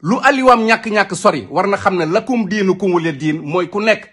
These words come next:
nañ ko bàyyi ngëm-ngëmam, nañ ko bàyyi li mu jàppee ne mooy diine, mu jëfe loolu ba ñu dem fa, fa suñu borom. Kon nag lii laa doon wax muy ay kàddu yu gàtt. Xam ne ñun taxaw nañu, ñun murid yi, taxaw nañu ñun communauté murid,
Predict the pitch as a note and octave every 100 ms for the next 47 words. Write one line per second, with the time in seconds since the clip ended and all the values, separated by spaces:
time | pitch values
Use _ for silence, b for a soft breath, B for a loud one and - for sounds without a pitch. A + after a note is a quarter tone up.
0 | - E3+ E3+ E3 D#3+ D#3 C#3 D#3+ C#3+ C#3
1 | B2 B2+ E3+ F#3 F3 E3+ E3+ A3 G3 G#3
2 | G3 E3+ E3 D3+ D3+ C3+ C3 b b D3+
3 | D#3+ D#3 C#3 C#3 A#2+ D#3 F3 D#3+ A#2+ C3+
4 | D3 B2 A2+ G#2+ F#2+ _ _ _ _ _
5 | _ _ _ - F#3 F#3+ E3 F3+ B3 A#3
6 | G3 F3 E3 D#3 - - - D#3+ E3+ E3
7 | D#3+ D3 B2+ D3+ - - _ _ _ _
8 | - G3 G#3 G#3 - G#3+ G3 F3+ E3 F#3+
9 | D4+ - F3 G#3+ F#3+ G3 b - G3 G3
10 | C#3 C#3 - b b b b - A3+ A#3
11 | G#3+ F#3+ F3 A#3 A#3 A3+ G3+ F#3+ F3 D3+
12 | D3